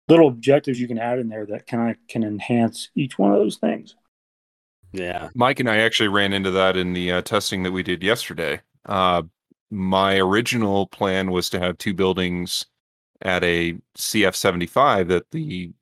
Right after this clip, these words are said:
Speaker 3: attacker was supposed to destroy, but, uh, since I was playing the attacker, what I realized was that is a whole lot of, uh, armor to get through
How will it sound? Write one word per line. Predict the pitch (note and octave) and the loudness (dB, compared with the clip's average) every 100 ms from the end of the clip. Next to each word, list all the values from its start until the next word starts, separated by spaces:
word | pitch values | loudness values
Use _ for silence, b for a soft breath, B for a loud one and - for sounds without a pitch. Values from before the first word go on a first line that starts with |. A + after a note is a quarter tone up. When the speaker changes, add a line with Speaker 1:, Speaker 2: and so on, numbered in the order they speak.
| - | -16
Speaker 3:
attacker | - G2+ F2 - | -4 -2 -2 -2
was | F2+ - | -4 -2
supposed | - G2 F2+ - | -2 0 -4 -4
to | |
destroy, | - - - C3+ G#2 G2 | -8 -8 0 2 4 2
but, | F2+ G2 F#2 - - _ | 2 0 0 -6 -14 _
uh, | G#2 F#2+ F#2+ F#2+ - _ | -4 0 0 -2 -8 _
since | - G#2 F#2+ | -10 -2 0
I | |
was | G2 F#2+ | 0 -2
playing | - G#2 F#2 | -2 0 0
the | F2+ | -2
attacker, | F2+ B2+ C#3 C3 G2 | -4 -2 -4 -2 -2
what | F#2+ | 0
I | F#2 | 0
realized | A2+ D#3 F#2+ F#2 F2+ | 2 2 2 -2 -2
was | G2+ F#2+ F#2 F2+ - b b b _ _ _ _ | 0 2 2 0 -6 b b b _ _ _ _
that | G2 A2 C3 | -2 2 2
is | C3+ F#2+ | 2 2
a | F#2 | 0
whole | C3+ C3 | 2 2
lot | B2 A#2+ | 2 2
of, | G#2+ F#2 G2 | 2 0 0
uh, | G2 F#2 F2+ F2+ _ _ _ _ _ _ _ _ _ _ _ - | 2 2 0 -4 _ _ _ _ _ _ _ _ _ _ _ -4
armor | A#2 B2 G#2+ | 2 4 2
to | F#2+ | 0
get | - C3 - | -2 -2 -2
through | G2 F#2 F#2 E2+ | -6 -4 -4 -6